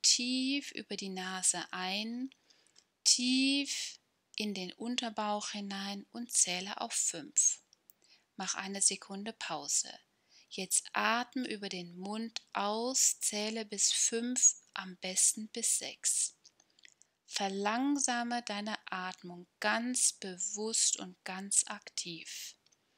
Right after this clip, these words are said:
Wiederhole es drei bis fünf Mal. Damit erhält nun dein Gehirn sofort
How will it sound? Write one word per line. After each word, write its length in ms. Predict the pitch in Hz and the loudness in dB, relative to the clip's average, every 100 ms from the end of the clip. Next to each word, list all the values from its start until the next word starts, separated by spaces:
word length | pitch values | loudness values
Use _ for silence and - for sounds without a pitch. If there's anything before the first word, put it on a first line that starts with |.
| - - _ _ | -20 -20 _ _
Wiederhole 680 | 196 196 202 196 214 240 254 | -2 0 0 -4 -2 0 0
es 460 | 233 233 - - - _ _ _ _ | 0 2 4 4 2 _ _ _ _
drei 560 | - 185 190 196 208 214 _ - | -6 0 0 0 -2 -10 _ 0
bis 220 | 226 - | 6 6
fünf 460 | - 190 196 - - | 4 -4 -8 -10 -10
Mal. 380 | 165 165 - _ _ _ _ _ - - - | -12 -12 -16 _ _ _ _ _ -20 -20 0
Damit 400 | 220 240 277 294 | 2 4 2 2
erhält 500 | - 214 208 202 - | 2 2 -2 -2 -6
nun 220 | 208 226 | -8 -6
dein 220 | 214 190 | -4 -4
Gehirn 440 | 185 185 196 208 208 - | -4 -6 -4 -6 -8 -12
sofort 880 | - - 247 - - 214 180 175 | -4 0 8 12 12 10 0 -4